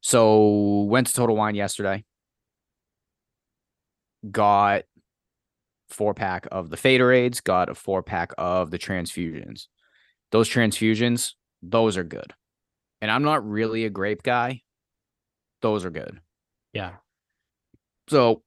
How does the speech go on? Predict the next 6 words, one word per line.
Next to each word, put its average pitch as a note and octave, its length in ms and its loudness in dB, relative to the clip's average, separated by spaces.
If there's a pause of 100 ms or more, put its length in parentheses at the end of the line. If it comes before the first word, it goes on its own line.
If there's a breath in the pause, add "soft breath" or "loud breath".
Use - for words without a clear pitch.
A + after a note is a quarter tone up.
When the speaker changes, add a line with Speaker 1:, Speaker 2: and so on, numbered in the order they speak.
Speaker 1:
Party B2 400 2
transfusions, C3 720 0
yes. A#2 600 -4
Caddy A2+ 280 -2
transfusions, G2 720 -6
no. F#2 220 -4